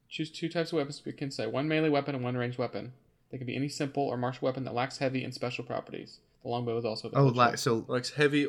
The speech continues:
Speaker 2: So
Speaker 3: or,
Speaker 2: it
Speaker 3: and special properties.
Speaker 1: So no heavy and no
Speaker 2: So
Speaker 1: special.
Speaker 2: it lacks
Speaker 3: Yeah.
Speaker 2: So no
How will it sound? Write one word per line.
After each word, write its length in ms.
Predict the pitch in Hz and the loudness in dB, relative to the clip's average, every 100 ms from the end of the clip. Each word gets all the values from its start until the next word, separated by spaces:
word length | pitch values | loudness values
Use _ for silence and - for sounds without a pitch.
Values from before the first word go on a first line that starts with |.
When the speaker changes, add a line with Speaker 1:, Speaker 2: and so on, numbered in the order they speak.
| - | -2
Speaker 2:
So 260 | - 135 123 | 2 4 6
Speaker 3:
or, 120 | 131 | 2
Speaker 2:
it 120 | 120 | 0
Speaker 3:
and 220 | 127 123 123 | -2 -2 -2
special 360 | - 110 107 | -4 -4 -6
properties. 500 | - 107 - - - - _ _ - | -10 -10 -10 -18 -20 -20 _ _ -10
Speaker 1:
So 120 | 139 | -4
no 160 | 135 139 | 0 0
heavy 260 | 139 131 127 | 0 0 0
and 80 | |
no 60 | 120 | 6
Speaker 2:
So 100 | 151 | 8
Speaker 1:
special. 160 | 131 139 | 8 6
Speaker 2:
it 60 | |
lacks 640 | 135 135 131 - - - - 113 | 8 8 8 2 -4 -6 -8 -2
Speaker 3:
Yeah. 160 | 113 - _ _ | -2 -2 _ _
Speaker 2:
So 220 | - 151 135 | 4 8 10
no 280 | 143 143 | 8 8